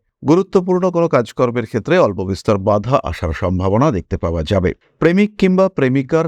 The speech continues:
স্বাস্থ্য নিয়ে দুশ্চিন্তা বাড়তে পারে। হঠকারিতা অবশ্যই অ্যাভয়েড করতে হবে। বাহন সংক্রান্ত বিষয়ে জ্যেষ্ঠাকে একটু সাবধান হতে হবে এবং গাড়ি খারাপ হওয়ার সম্ভাবনা এটা কিন্তু দেখতে পাওয়া যাচ্ছে। যারা জিনিসপত্র স্টক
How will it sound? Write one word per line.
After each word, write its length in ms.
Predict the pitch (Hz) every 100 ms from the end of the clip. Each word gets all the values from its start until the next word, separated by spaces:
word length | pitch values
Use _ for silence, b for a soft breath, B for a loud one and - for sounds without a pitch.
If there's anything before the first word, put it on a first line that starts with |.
| 151
স্বাস্থ্য 420 | 107 110 - -
নিয়ে 260 | 127 131 160 170
দুশ্চিন্তা 540 | 107 - 104 95 104
বাড়তে 380 | 95 90 87 -
পারে। 240 | 92 107 151 208 _ _ _
হঠকারিতা 680 | 123 - 139 107 92 87 123 -
অবশ্যই 480 | 90 87 - 110 110
অ্যাভয়েড 360 | 90 90 90 87
করতে 300 | 101 85 - 82
হবে। 200 | 87 - _ _ _ -
বাহন 400 | 110 139 143 208
সংক্রান্ত 480 | 180 147 123 117 107
বিষয়ে 420 | 95 98 127 127
জ্যেষ্ঠাকে 360 | 98 - 101 98
একটু 120 | 90 101
সাবধান 420 | - 95 87 101
হতে 240 | 98 98 107
হবে 160 | 113 160 _ _ -
এবং 140 | 127 147
গাড়ি 240 | 117 135 180
খারাপ 260 | 131 101 92
হওয়ার 200 | 95 92
সম্ভাবনা 500 | 92 95 101 104 127 127
এটা 200 | 87 90
কিন্তু 260 | 90 90 117
দেখতে 260 | 90 -
পাওয়া 260 | 82 87 85
যাচ্ছে। 360 | 90 90 - 95 - _ -
যারা 200 | 117 139
জিনিসপত্র 520 | 139 135 143 - 143 139
স্টক 260 | 135 123